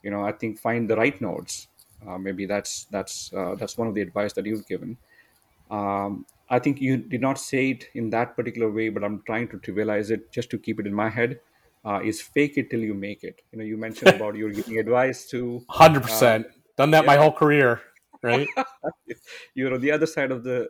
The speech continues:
Speaker 1: of the street and giving advice and shouting at them, saying that, "Hey, you have not done this. You have not, not, not done this." And from that advice, you've learned so much, you know, that you faked it and now you're making it. Uh, so maybe that's another way to,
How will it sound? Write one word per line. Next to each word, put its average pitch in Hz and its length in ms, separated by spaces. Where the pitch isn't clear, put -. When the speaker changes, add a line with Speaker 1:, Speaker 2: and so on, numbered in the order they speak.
Speaker 1:
of 113 160
the 123 80
street 143 440
and 117 140
giving 120 220
advice 113 500
and 110 140
shouting 151 420
at 107 120
them, 113 160
saying 117 180
that, 110 180
"Hey, 113 80
you 113 200
have 165 100
not 117 200
done 107 160
this. - 180
You 117 100
have 110 80
not, 107 160
not, 110 260
not 117 220
done - 180
this." - 240
And 123 220
from 135 240
that 156 240
advice, 120 400
you've 107 120
learned 131 260
so 123 120
much, - 420
you 104 60
know, 107 140
that 107 200
you 127 120
faked 165 380
it 120 160
and 110 180
now 120 160
you're 113 140
making 107 360
it. - 200
Uh, 104 160
so 117 140
maybe 120 160
that's - 540
another 113 300
way 110 160
to, 101 460